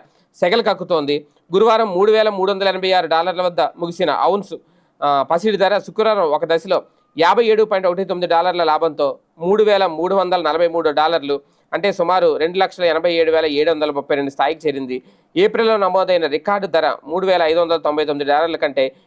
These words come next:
ఇది నూట అరవై ఆరు డా-, అరవై ఆరు డాలర్లు అయితే తక్కువ. ఏది ఏమైనా మళ్ళీ, అంటే, మన మార్కెట్ ప్రకారం చూసుకుంటే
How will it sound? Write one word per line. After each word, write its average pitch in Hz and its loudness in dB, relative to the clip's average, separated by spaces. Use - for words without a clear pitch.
ఇది 170 0
నూట 175 2
అరవై 170 0
ఆరు 156 2
డా-, 143 0
అరవై 156 0
ఆరు 147 2
డాలర్లు 139 -2
అయితే 139 -6
తక్కువ. 147 -4
ఏది 185 -2
ఏమైనా 170 0
మళ్ళీ, 151 -2
అంటే, 143 -6
మన 139 -2
మార్కెట్ 151 -4
ప్రకారం 135 -6
చూసుకుంటే 143 -12